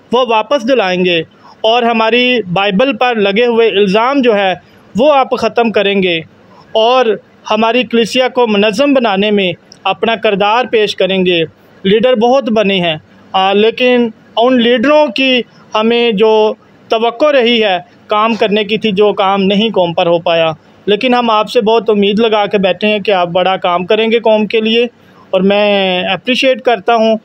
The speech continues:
और मैं इस काफ़िले के अंदर अब enter हो चुका हूं ताकि मैं इस काफ़िले में, आ,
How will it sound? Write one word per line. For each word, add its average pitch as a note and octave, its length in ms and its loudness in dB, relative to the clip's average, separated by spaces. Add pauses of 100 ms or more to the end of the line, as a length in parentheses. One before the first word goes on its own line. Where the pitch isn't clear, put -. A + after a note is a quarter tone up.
(220)
और F#3+ 100 2
मैं A3 300 0
इस G#3 140 -4
काफ़िले G3+ 440 -2
के G#3+ 120 -4
अंदर G3+ 400 0 (340)
अब G3 520 2
enter G#3+ 280 0
हो A#3+ 180 2
चुका A3+ 260 0
हूं A3+ 140 0
ताकि G3 360 -2
मैं A#3+ 400 0
इस A3+ 180 -2
काफ़िले G#3+ 420 0
में, A#3+ 240 -2 (400)
आ, G3+ 280 2